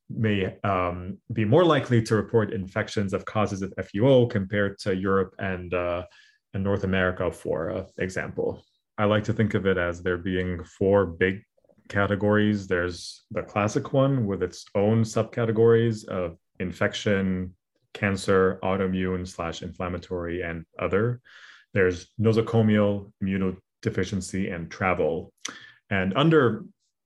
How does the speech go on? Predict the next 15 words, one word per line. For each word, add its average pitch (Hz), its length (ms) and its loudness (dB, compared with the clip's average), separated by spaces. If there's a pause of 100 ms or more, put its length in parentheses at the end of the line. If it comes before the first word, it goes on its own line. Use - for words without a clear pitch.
(220)
under 120 240 6
classic, 104 720 0
um, 87 460 -4 (560)
you 135 60 0
know, 123 140 4
it 107 100 4
is 117 180 4
divided 104 400 0
into 101 220 -2
these 92 240 -8
four 98 420 2 (720)
categories. 98 640 2
There's 92 200 0
an 95 100 -2
entire 95 540 0